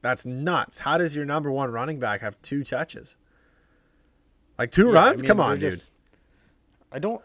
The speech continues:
Speaker 2: I didn't think Philly was good before the year, and I still don't think it. And right now, like, I know we're only three weeks in, but with how bad the rest of this division looks, this is Dallas's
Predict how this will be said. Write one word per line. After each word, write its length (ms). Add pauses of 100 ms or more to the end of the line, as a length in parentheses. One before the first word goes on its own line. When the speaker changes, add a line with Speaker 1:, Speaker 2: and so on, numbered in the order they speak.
Speaker 2:
I 100
didn't 280
think 200
Philly 240
was 140
good 160
before 300
the 100
year, 280
and 100
I 60
still 260
don't 220
think 220
it. 140
And 180
right 180
now, 320
like, 280 (200)
I 60
know 80
we're 160
only 120
three 220
weeks 240
in, 200
but 280 (380)
with 100
how 140
bad 300
the 60
rest 220
of 60
this 80
division 360
looks, 220
this 180
is 100
Dallas's 800